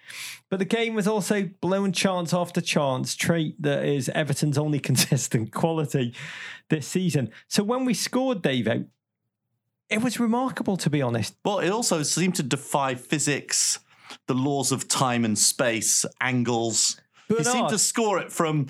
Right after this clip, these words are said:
Speaker 2: what is it? It's not an obtuse angle, but the angle is like, yeah, it's like he scored it from behind the goal. It seemed without the ball going out of
Speaker 1: It
Speaker 2: play.
Speaker 1: wasn't just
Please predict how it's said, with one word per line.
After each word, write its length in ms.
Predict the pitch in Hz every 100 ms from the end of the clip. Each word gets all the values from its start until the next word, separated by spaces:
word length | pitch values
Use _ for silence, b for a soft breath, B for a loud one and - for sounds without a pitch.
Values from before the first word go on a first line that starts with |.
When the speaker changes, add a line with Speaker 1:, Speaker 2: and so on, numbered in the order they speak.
| B -
Speaker 2:
what 120 | 175
is 100 | 151
it? 60 |
It's 100 | 113
not 120 | 202 156
an 60 |
obtuse 380 | 151 - 170 -
angle, 240 | 127 107 113
but 80 | 107
the 140 | 143
angle 300 | 151 143 139
is 160 | 127 139
like, 240 | 127 113
yeah, 200 | 139 139
it's 240 | 117 123 -
like 240 | 139 -
he 180 | 135 147
scored 280 | 143 202 165
it 60 |
from 120 | 127 151
behind 340 | 143 151 143
the 60 | 127
goal. 400 | 165 143 92 76
It 60 | -
seemed 220 | 127 117
without 240 | 143 135
the 60 | 120
ball 200 | 135 131
going 240 | 127 117
out 100 | 113
of 60 | 107
Speaker 1:
It 100 | 226
Speaker 2:
play. 120 | 147
Speaker 1:
wasn't 320 | - 285 247
just 300 | 226 202 -